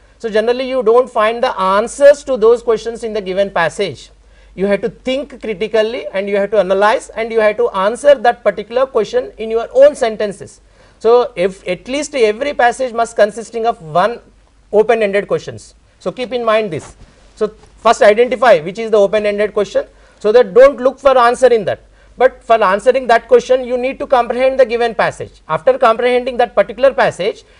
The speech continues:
you have to answer that answer in your own way. And remember that there is a no fixed answer for that open ended questions. This is also very important point.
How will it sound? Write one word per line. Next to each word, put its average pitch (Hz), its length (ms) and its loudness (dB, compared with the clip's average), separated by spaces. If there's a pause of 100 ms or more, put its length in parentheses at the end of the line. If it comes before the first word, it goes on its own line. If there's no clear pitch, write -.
(140)
you 214 140 0
have 226 180 4
to 254 80 4
answer 233 340 2
that 247 200 0
answer 233 340 0
in 247 140 -4
your 247 180 4
own 262 240 6
way. 113 160 -6 (320)
And 190 320 -4
remember 262 440 4
that 247 200 2
there 240 140 6
is 240 140 -2
a 247 40 4
no 247 320 6
fixed 262 300 -10
answer 240 420 0
for 226 200 0
that 220 320 0
open 196 260 -2
ended 180 300 -2
questions. - 600 -12
This 170 140 -12
is 208 120 -4
also 196 260 0
very 185 180 0
important 160 460 -4 (260)
point. 101 380 -14